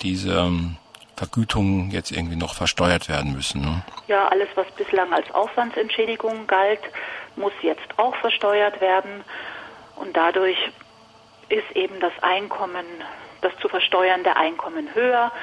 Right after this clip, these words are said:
Speaker 2: Dadurch kann ich nicht mehr in der Familienkrankenversicherung bei meinem Mann mitversichert sein und muss mich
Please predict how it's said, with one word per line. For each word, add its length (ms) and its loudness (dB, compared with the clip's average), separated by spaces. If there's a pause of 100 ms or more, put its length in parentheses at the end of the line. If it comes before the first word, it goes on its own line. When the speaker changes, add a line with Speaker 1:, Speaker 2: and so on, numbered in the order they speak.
(260)
Speaker 2:
Dadurch 400 2
kann 160 2
ich 160 -8
nicht 180 -6
mehr 120 0
in 80 -2
der 80 -2
Familienkrankenversicherung 1400 -2
bei 100 2
meinem 200 -2
Mann 280 0
mitversichert 640 -2
sein 240 2 (720)
und 160 -12
muss 140 -6
mich 120 -6